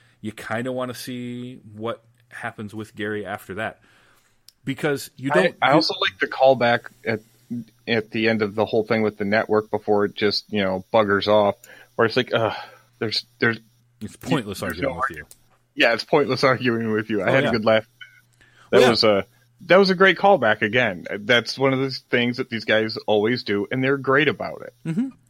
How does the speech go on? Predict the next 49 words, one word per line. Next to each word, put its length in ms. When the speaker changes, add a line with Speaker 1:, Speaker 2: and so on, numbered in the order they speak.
Speaker 1:
Yeah, 160
they 140
pay 200
off 180
those 180
jokes. 300
They 100
do 180
that 220
one. 180
They 80
had 140
the 80
band 320
name 220
one 280
where 120
he 80
keeps 260
saying, 280
you 60
know, 120
"Oh, 140
it's 120
a 20
great 160
band 180
name. 100
You 40
should 180
write 120
that 160
down." 280
And 120
then, 320
you 80
know, 80
Steve 400
does 200
it 80
to 80
him 160
at 100
the 120
end. 200
Like, 140
Speaker 2:
Yeah, 260
it's 200
like, 160